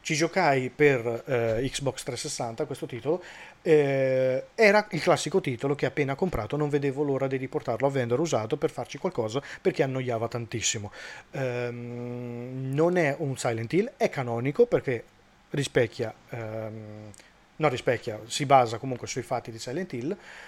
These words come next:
e non solo per la città, ma, eh, se voi vi domandate, eh, qua-, i giochi vostri preferiti di una saga, dovreste pensare, "Questo te lo ricordi, questo te lo ricordi?" Nessuno si ricorda più di Downpour, come non si ricorda nessuno di Shattered Memories, ma di Homecoming già c'è qualcuno che se lo ricorda, perché quello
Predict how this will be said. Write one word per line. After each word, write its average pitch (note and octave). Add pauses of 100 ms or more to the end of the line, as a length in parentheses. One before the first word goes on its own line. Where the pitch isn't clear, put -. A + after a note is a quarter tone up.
(300)
e -
non D3
solo B2+
per A#2+
la A#2
città, E3+ (440)
ma, F3
eh, C3
se -
voi C#3+
vi C#3
domandate, C#3+
eh, A#2+
qua-, C#3+
i A#2+
giochi C3+
vostri B2+
preferiti C3+
di C3+
una C3
saga, B2
dovreste C3+
pensare, B2+ (240)
"Questo A3
te -
lo E3+
ricordi, E3
questo D#3
te C#3+
lo G#3
ricordi?" D3+
Nessuno F3
si -
ricorda F3+
più D#3
di C#3+
Downpour, C3+ (440)
come F3
non G3+
si F3
ricorda D3
nessuno D3
di C#3
Shattered C#3+
Memories, A2
ma C#3
di E3
Homecoming A3+
già G#3
c'è G3+
qualcuno G#3
che F#3
se -
lo D#3+
ricorda, C3
perché D3
quello D#3